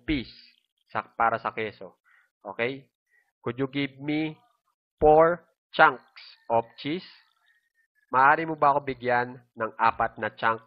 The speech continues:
ng keso? Okay, may kilista na po. Iba, iba-ibang kla-, iba-ibang klase po yan ng taga-sukat at taga-bigay ng dami. Kaya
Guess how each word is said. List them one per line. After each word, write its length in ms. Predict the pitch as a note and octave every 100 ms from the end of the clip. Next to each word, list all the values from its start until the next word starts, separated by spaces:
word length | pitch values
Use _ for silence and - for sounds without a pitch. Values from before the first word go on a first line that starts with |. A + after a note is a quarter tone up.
| -
ng 240 | A2 G#2 -
keso? 480 | G#2+ G2 A#2+ C3 - _ _ _ _ _ _ _ _ -
Okay, 320 | A2+ C#3+ D3
may 160 | C#3
kilista 400 | C#3 D3 D3 D3+
na 80 | D3+
po. 320 | D#3 E3+ D#3
Iba, 320 | C3 B2 B2+ -
iba-ibang 800 | C3+ C#3 D3+ D3+ D3 D3+ D3 D3
kla-, 320 | - C#3 C#3+ -
iba-ibang 560 | C3+ C#3+ C#3+ D3+ D3+
klase 320 | D3 C#3+ C#3+ D3+
po 160 | - D3
yan 160 | C#3+
ng 400 | C#3 C#3 C3+ C#3 C#3+ _ _ -
taga-sukat 480 | B2 C3 C3 C3
at 160 | B2+ A#2+
taga-bigay 560 | B2+ A#2+ A#2+ A#2 A#2 A#2
ng 160 | A#2
dami. 400 | A2 A#2 A2+ A2+
Kaya 480 | A2 G#2+ A2 G#2+ G#2+